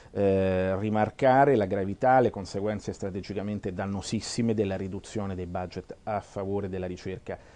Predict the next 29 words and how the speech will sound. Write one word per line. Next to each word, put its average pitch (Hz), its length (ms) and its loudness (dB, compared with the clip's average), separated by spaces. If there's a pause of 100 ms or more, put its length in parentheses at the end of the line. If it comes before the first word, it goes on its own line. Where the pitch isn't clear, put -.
(140)
scientifica. 85 680 -8 (280)
Collegherei 127 540 8
l'argomento 117 640 6
anche 101 440 -2
alle 95 400 2
politiche, 107 840 -2
eh, 98 280 -6
assolutamente, 104 1000 -2
eh, 92 440 -6 (500)
eh, 82 200 -8
pericolose 117 680 6
che 92 80 -6
il 92 80 -4
governo 101 480 2
sta 107 220 -2
mettendo 98 380 -4
in 104 60 -2
atto 104 340 -4
anche 131 340 -2
in 95 60 -8
materia 95 340 -4
di 98 100 -6
riduzione 98 420 -4
dei 92 100 -4
budget 95 500 -4
a 104 100 -6
favore 104 300 0
della 95 160 -4
cultura, 160 480 2